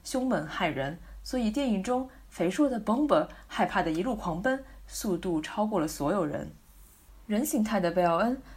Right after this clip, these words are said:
就像张浩所言，带入了一些属于动物的狂野属性。维塔的做法是让他的头发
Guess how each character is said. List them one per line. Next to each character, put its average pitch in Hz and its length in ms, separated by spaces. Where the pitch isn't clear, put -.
就 220 100
像 190 300
张 196 160
浩 233 200
所 156 220
言， 139 300
带 240 140
入 202 120
了 175 120
一 208 60
些 233 260
属 190 180
于 165 120
动 262 180
物 185 160
的 165 220
狂 180 340
野 196 120
属 - 200
性。 - 300
维 247 120
塔 277 80
的 226 140
做 208 160
法 170 240
是 233 160
让 240 120
他 269 100
的 247 80
头 131 260
发 185 260